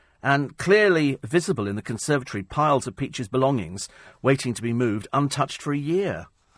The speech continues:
But they've obviously gone in there and they've just taken pictures of it. It's even sadder, isn't it?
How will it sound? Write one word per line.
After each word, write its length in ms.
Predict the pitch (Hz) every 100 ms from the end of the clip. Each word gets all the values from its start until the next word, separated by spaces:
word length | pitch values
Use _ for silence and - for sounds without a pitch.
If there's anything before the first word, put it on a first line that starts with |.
| _ _ _
But 80 | 131
they've 120 | 147
obviously 240 | 190 190 143
gone 220 | 147 147
in 200 | 165 160
there 100 | 95
and 80 | 110
they've 80 |
just 200 | 120 147
taken 340 | - 135 - 131
pictures 380 | 208 - 190 104
of 100 | 95
it. 20 |
It's 100 | -
even 200 | 123 143
sadder, 420 | - 185 262 175
isn't 160 | -
it? 100 | 107